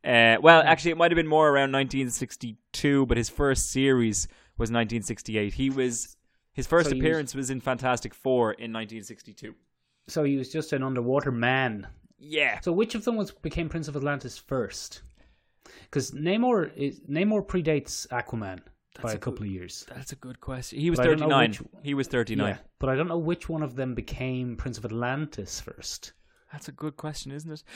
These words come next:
Speaker 1: I mean, they're very closely modelled parallels,
Speaker 2: Mm.
Speaker 1: um, Michael. It's, it's a tough call. Um,
Speaker 2: Interesting bit of Namor fact, Ben.
Speaker 1: Go on.
Speaker 2: While, while I was researching for this episode, I don't know if this is a true fact, but
Speaker 1: Yeah.
Speaker 2: a lot of people seem to believe it.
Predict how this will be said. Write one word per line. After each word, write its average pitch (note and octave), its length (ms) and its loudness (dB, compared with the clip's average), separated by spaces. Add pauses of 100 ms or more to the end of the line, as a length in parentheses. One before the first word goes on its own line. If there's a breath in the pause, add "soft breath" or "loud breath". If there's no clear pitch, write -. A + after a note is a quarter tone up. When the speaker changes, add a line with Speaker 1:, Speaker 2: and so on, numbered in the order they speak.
(160 loud breath)
Speaker 1:
I F3 60 0
mean, F#3+ 160 2
they're D#3 100 4
very D3 380 4
closely A#2+ 520 0
modelled A2 540 -2 (500)
parallels, G#2+ 720 -4 (320)
Speaker 2:
Mm. G#2 460 0
Speaker 1:
um, G#2 220 -10
Michael. A2 360 -6
It's, A2+ 200 -10
it's - 160 -12
a A2 40 -12
tough - 300 -8
call. G#2 340 -4 (340 loud breath)
Um, B2 100 2
Speaker 2:
Interesting A#2+ 480 4
bit C#3+ 160 0
of B2 100 -2
Namor C3 420 -2
fact, G#2 460 -8
Ben. A2 240 -6
Speaker 1:
Go D#3+ 160 2
on. B2 140 4
Speaker 2:
While, A2+ 100 -6
while B2 200 -2
I C3+ 80 4
was D3 180 -2
researching A2 320 -6
for A2+ 80 -6
this A2 180 -8
episode, G#2+ 480 -10 (720 soft breath)
I B2+ 140 -4
don't D3 180 2
know C#3 80 2
if A2 80 0
this A#2 220 -6
is G#2 80 -8
a G#2+ 60 -6
true D#3 260 4
fact, - 420 -6
but A2 160 -2
Speaker 1:
Yeah. A2 140 -8
Speaker 2:
a - 20 -2
lot B2 160 -2
of A2+ 80 -10
people A#2 180 -6
seem A#2+ 180 -6
to G2+ 60 -6
believe A2+ 280 0
it. F#2+ 160 -6